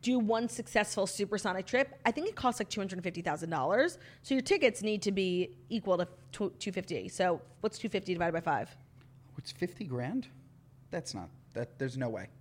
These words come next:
Speaker 1: Yeah, no, it's a lot.
Speaker 2: No, that to
Speaker 1: Too
Speaker 2: me
Speaker 1: much?
Speaker 2: would be a little.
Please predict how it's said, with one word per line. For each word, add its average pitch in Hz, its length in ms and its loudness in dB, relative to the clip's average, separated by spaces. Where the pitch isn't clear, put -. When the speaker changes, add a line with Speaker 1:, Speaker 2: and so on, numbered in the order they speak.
Speaker 1:
Yeah, 294 180 8
no, 302 180 4
it's 240 100 2
a 214 40 4
lot. 220 360 4
Speaker 2:
No, 170 220 4
that 160 360 4
to 156 80 2
Speaker 1:
Too 151 60 4
Speaker 2:
me 156 80 8
Speaker 1:
much? 147 140 10
Speaker 2:
would 135 60 0
be 139 140 6
a 117 80 6
little. 117 400 4